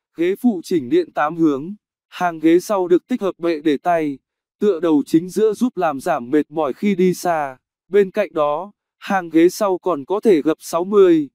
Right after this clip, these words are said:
bốn mươi giúp gia tăng không gian chở hàng khi cần thiết. Tiện nghi trang bị trên xe. Tucson hai chấm không đặc biệt sẽ xoa dịu nhanh chóng cảm giác nóng bức bên ngoài của hành khách nhờ hệ thống điều hòa tự động hai vùng.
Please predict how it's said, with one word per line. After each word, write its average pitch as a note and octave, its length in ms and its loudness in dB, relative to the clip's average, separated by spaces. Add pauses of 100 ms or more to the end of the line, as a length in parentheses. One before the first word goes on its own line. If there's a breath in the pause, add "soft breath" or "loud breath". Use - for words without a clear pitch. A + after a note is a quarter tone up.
(280)
bốn F3+ 220 2
mươi A3+ 140 0
giúp B3 240 -2
gia G3 180 -4
tăng F#3+ 240 -4
không G3+ 200 -4
gian F3 300 -2
chở E3 220 2
hàng C#3 280 -4
khi G3+ 180 0
cần D3+ 220 -4
thiết. A3+ 200 -2 (560)
Tiện G#3 160 -6
nghi A3+ 180 6
trang F#3+ 260 -8
bị F3+ 220 -6
trên F3 220 0
xe. D#3+ 400 -8 (420)
Tucson G3+ 360 -2
hai F3 240 -2
chấm F3 260 -4
không G3 200 -4
đặc F3 160 -6
biệt E3+ 200 4
sẽ G3+ 220 -6
xoa G3+ 220 -6
dịu F#3 240 -6
nhanh F3 220 -4
chóng F3+ 240 -10
cảm E3 220 -6
giác G#3+ 240 -4
nóng E3+ 220 -6
bức A3+ 180 -8
bên F#3 220 2
ngoài E3 240 -4
của C#3+ 200 -4
hành D3 200 -6
khách A#3 260 -8
nhờ E3+ 220 2
hệ E3 180 -2
thống E3 220 -6
điều G3 180 2
hòa D3 360 -4
tự F#3+ 120 -4
động F3 240 -4
hai F3+ 240 -6
vùng. C3+ 340 2